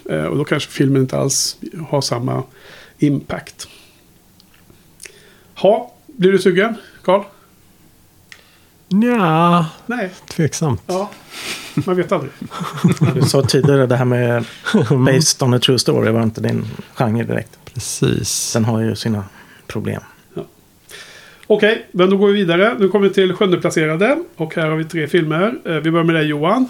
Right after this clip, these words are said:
Speaker 1: Din sjua.
Speaker 3: Ja, vad har vi där? Jo, vi har, eh, arkitektfilmen Columbus
Speaker 1: Mm.
Speaker 3: av Kogonada.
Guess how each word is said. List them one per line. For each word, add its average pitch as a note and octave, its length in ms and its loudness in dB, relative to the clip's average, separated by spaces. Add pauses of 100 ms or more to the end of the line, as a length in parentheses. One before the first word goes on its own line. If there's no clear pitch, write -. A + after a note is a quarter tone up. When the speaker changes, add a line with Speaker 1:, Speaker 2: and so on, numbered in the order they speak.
Speaker 1:
Din E3+ 260 2
sjua. E3+ 400 2 (3250)
Speaker 3:
Ja, C#3+ 280 2
vad B2 140 2
har C#3 60 2
vi C#3 60 2
där? G2 320 0 (100)
Jo, C3 240 0
vi A#2+ 120 0
har, C3 280 2 (300)
eh, A#2+ 80 -2 (840)
arkitektfilmen B2+ 1200 0
Columbus A#2+ 640 0 (180)
Speaker 1:
Mm. A3 220 -4 (420)
Speaker 3:
av A#2 380 -4
Kogonada. B2+ 680 0